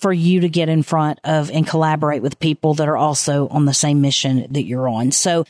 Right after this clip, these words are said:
don't expect everything to be free. You will do yourself a favor by investing in yourself on this journey,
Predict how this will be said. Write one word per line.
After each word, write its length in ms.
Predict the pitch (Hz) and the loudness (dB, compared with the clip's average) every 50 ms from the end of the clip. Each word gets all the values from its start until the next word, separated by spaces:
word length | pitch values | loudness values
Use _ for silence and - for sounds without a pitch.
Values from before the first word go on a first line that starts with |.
| _ _ _ _ | _ _ _ _
don't 220 | 208 208 233 254 | -2 0 2 0
expect 380 | 277 247 - - - 220 185 - | 0 -2 -2 -2 -2 -4 -2 -2
everything 400 | 190 180 190 185 175 208 190 185 | -2 0 0 0 0 0 0 0
to 60 | 180 | 0
be 120 | 170 170 165 | 0 0 -2
free. 540 | - - 185 180 185 185 185 185 180 147 151 | -2 -2 0 0 2 2 2 2 0 -2 0
You 180 | 160 170 196 202 | 0 0 2 2
will 140 | 214 220 202 | 2 2 0
do 180 | 165 165 185 | 0 0 0
yourself 560 | 190 180 170 185 175 - - 180 170 165 - | 0 2 0 0 0 0 0 0 0 0 0
a 140 | 175 165 160 | 0 -2 -2
favor 480 | 151 - - 147 151 165 170 202 196 185 | -2 -2 -2 0 0 0 0 0 -2 0
by 200 | 165 165 156 160 | 0 0 0 0
investing 600 | 160 156 143 156 151 147 - - - 156 156 - | 0 0 0 0 0 0 -2 -2 0 0 0 0
in 160 | - 156 160 | 2 2 2
yourself 600 | 151 151 147 - - - 151 139 143 170 - - | 2 2 0 0 0 0 0 0 0 0 -2 -2
on 160 | - 165 165 | -2 0 0
this 160 | 156 143 - - | 0 0 -2 -4
journey, 500 | - 147 139 147 156 165 196 220 233 | -2 -2 0 0 0 2 2 0 0